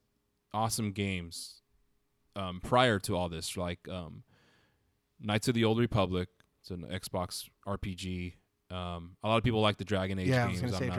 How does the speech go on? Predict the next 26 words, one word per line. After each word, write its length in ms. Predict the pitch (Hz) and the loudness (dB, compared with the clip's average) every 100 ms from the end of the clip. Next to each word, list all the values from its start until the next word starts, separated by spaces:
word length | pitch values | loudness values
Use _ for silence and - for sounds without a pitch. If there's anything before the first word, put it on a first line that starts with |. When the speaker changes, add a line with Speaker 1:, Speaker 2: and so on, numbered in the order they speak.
| 120 | 0
Speaker 2:
Dragon 100 | 107 | 0
Speaker 1:
fan 100 | - | 0
of 60 | 90 | 0
Speaker 2:
Age. 80 | 90 | 0
Speaker 1:
those. 200 | 90 - _ _ _ - - _ | -4 -8 _ _ _ -20 -20 _
Yeah, 260 | 101 92 90 | -2 -2 -2
but 140 | 117 113 | 0 4
Mass 260 | 117 123 110 | 6 6 2
Effect 440 | - 110 92 _ | 2 2 2 _
one, 240 | 104 104 | 0 0
two, 200 | 101 110 101 | 2 0 0
and 120 | 90 | 0
three 380 | 101 98 85 82 - | -2 -2 -2 -10 -14
for 120 | 98 | -12
me, 400 | 98 95 90 - _ _ _ | -10 -10 -12 -16 _ _ _
story-wise, 1000 | - - 104 107 104 107 107 104 104 - - | -4 4 6 8 8 8 6 4 -2 -8 -8
like, 280 | 95 85 85 _ _ _ - | -8 -8 -10 _ _ _ -6
some 260 | - 104 | -2 2
amazing 580 | 98 101 101 101 98 95 | 2 2 2 2 2 -2
sci-fi 680 | - 95 87 90 85 85 82 | -2 -4 -4 -4 -6 -4 -6
that 240 | 85 82 - | -8 -10 -10
I've 180 | 87 87 - | -8 -8 -6
ever 320 | 104 95 92 _ _ _ - | -2 -2 -4 _ _ _ -14
experienced, 640 | 98 - - 92 85 - | -10 -6 -4 -4 -6 -8
regardless 540 | 98 95 98 92 90 - | -6 -2 0 0 -2 -4
of 280 | 90 85 | -4 -4